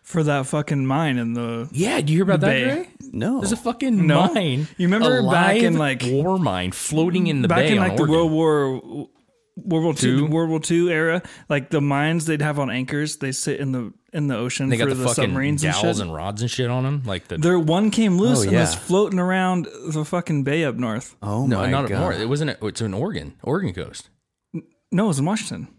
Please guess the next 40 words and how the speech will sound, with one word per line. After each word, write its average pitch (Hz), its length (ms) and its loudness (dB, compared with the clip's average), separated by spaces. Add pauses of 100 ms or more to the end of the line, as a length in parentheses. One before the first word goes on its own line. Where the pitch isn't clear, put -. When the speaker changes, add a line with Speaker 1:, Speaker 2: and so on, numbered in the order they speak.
(200)
Speaker 2:
Was 147 120 -4
it 175 100 -8
Washington? 185 400 -6
Speaker 1:
Yeah, 196 160 0
Speaker 2:
Either 175 160 4
Speaker 1:
it 165 40 4
Speaker 2:
way, 165 180 4
Speaker 1:
was, 151 100 0
Speaker 2:
okay. 147 300 2
It 143 40 2
was, 135 120 2
Speaker 1:
uh, 131 80 -2
Speaker 2:
maybe 143 180 -2
it 104 40 -2
was 95 120 -6
Washington, 92 480 -6
but 92 100 -4
it's 90 120 -8
fucking. 104 460 -6 (680)
<laughs> - 80 -18
They 151 100 0 (560)
Speaker 1:
It's 208 180 -2
Speaker 2:
had 143 60 4
Speaker 1:
just 175 140 4
Speaker 2:
to, 170 40 2
like, 143 100 2
Speaker 1:
floating 175 200 0
Speaker 2:
tow 180 60 -2
Speaker 1:
around. - 180 4
Speaker 2:
it. 214 160 0 (140)
Speaker 3:
Are 113 120 -2
they 110 160 2
waiting 104 300 0
Speaker 1:
Did 107 120 0
Speaker 3:
until 156 200 2
Speaker 1:
they? 233 180 2
Were 170 160 0
they 202 140 0
towed 156 280 -2
it? 247 140 -8